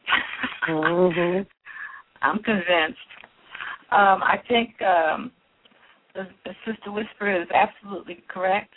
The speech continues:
Speaker 2: I mean, you have to get past your own, all your baggage that you bring to the table, the reasons why you can't, the time that you don't have, the kids that you gotta watch, all of those various things that will keep you from your writing,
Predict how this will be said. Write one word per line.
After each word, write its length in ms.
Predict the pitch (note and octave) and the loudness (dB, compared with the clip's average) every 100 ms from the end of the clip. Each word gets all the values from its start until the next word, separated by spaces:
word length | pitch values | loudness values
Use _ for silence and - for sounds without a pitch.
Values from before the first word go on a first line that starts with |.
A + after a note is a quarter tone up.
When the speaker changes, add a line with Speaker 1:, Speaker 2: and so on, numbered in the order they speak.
| - | -12
Speaker 2:
I 80 | F3+ | -10
mean, 320 | F3+ E3+ F3 | -8 -8 -10
you 80 | F3+ | -8
have 140 | F3+ - | -8 -8
to 100 | - | -10
get 200 | G3+ - | -8 -8
past 260 | G#3+ F3 F#3 - | 0 0 0 -6
your 160 | - - | -6 0
own, 460 | F#3+ F#3+ F#3 F3+ _ - - - | 2 2 -2 -8 _ -20 -20 2
all 120 | F#3 | 2
your 180 | F#3+ G3 | 4 -2
baggage 420 | F#3+ F3 E3+ G3+ - - | 2 2 2 -6 -14 -20
that 80 | - - | -16 -16
you 100 | - | -8
bring 240 | F3+ F#3 | -8 -8
to 120 | - | -14
the 100 | - - | -20 -4
table, 340 | F#3+ F#3 F3+ E3 | -2 -2 -6 -12
the 80 | |
reasons 400 | E3 F#3 F3 F3 E3 | -14 -14 -14 -16 -4
why 140 | F3+ | 0
you 160 | E3+ E3+ - - | 0 -4 -14 -6
can't, 300 | F#3 E3 - | -2 -2 -4
the 80 | C#3 - | -10 2
time 280 | F3+ F3 | 4 4
that 100 | F3 - | -2 -12
you 80 | F#3+ | -10
don't 260 | E3+ E3+ F3+ | -4 -2 0
have, 300 | F3+ F3 E3+ | 2 2 0
the 80 | - | -6
kids 280 | - G#3 F3+ - | -6 -4 -4 -8
that 80 | E3+ - | -14 -12
you 120 | F3+ | -4
gotta 240 | F#3+ F3 E3 | 2 2 2
watch, 320 | F3+ F3+ D#3+ - - - - - - | 4 4 4 -2 -20 -20 -18 -14 2
all 280 | G3+ A3 G#3 | 4 4 -2
of 80 | |
those 180 | G3+ G3 - | -8 -12 -12
various 420 | G3 G3+ G3 E3+ F3 _ | -6 -4 -4 -8 -14 _
things 400 | A#3+ G#3+ G3 F3+ - - | -10 -10 -10 -14 -18 -6
that 200 | E3 - | -6 -6
will 140 | F3 - A#3 | -14 -14 -16
keep 140 | A3 | -16
you 100 | F#3+ F#3 | -18 -18
from 200 | - D#3+ | -12 -12
your 160 | D#3 C#3+ | -10 -10
writing, 580 | C#3+ E3 G3 A3+ A#3+ B3 | -2 0 0 -4 -6 -8